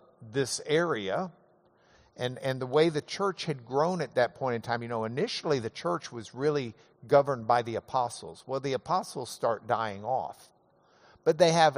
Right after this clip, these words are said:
elders and they have deacons in each of the churches. But then as the churches grow into these regional campuses, you have one church in many locations.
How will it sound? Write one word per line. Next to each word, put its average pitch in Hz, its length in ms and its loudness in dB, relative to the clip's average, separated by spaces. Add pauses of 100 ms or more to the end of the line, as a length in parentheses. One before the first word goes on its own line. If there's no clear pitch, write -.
elders 143 680 2
and 143 100 -14
they 139 100 -2
have 131 280 -2
deacons 135 640 -6
in 123 100 -6
each 123 220 -10
of 120 100 -4
the 110 80 -6
churches. - 640 -10 (340)
But 127 140 -4
then 170 160 2
as 151 160 -4
the 139 100 -6
churches 165 580 -8
grow 156 420 2
into 127 160 -6
these 117 300 -8
regional 135 600 -6
campuses, - 1040 -8 (760)
you 139 200 -8
have 143 160 2
one 135 220 0
church 151 340 -2
in 113 140 -6
many 123 240 -4
locations. 117 840 -2